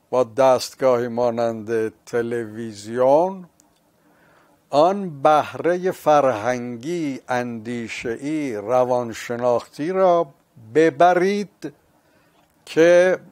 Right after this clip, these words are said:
از کتاب می‌توانید برد. برای اینکه شما کتاب بخوانید، به شیوه‌ای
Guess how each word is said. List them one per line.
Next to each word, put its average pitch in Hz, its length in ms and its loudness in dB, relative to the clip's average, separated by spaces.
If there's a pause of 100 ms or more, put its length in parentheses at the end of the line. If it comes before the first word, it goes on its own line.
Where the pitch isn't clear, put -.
(100)
از 147 300 0
کتاب 196 480 4
می‌توانید 135 920 -2
برد. 95 440 -6 (1500)
برای 160 440 4
اینکه 214 360 -2
شما 180 360 2
کتاب 170 760 0 (180)
بخوانید، 135 800 -2 (640)
به 120 100 -8
شیوه‌ای 131 1000 -4